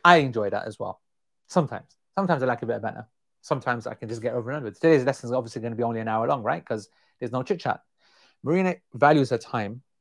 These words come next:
and she always, yani, wants things done. And like I said, these are important. Important.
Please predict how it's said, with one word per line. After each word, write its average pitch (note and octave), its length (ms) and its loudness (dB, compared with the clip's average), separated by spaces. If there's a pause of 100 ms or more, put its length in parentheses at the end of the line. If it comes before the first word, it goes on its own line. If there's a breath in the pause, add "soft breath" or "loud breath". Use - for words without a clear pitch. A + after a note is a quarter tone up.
(920)
and A#2+ 140 -10
she - 180 -14
always, C3 460 8
yani, A#2+ 220 0
wants A#2+ 240 -4
things A#2 180 -8
done. A#2 260 -4
And G#3+ 100 2
like A#3+ 120 2
I A3+ 60 -2
said, B3+ 180 -8 (540)
these C#3 80 -2
are E3+ 100 4
important. D3+ 400 -4 (1000)
Important. C#3 460 2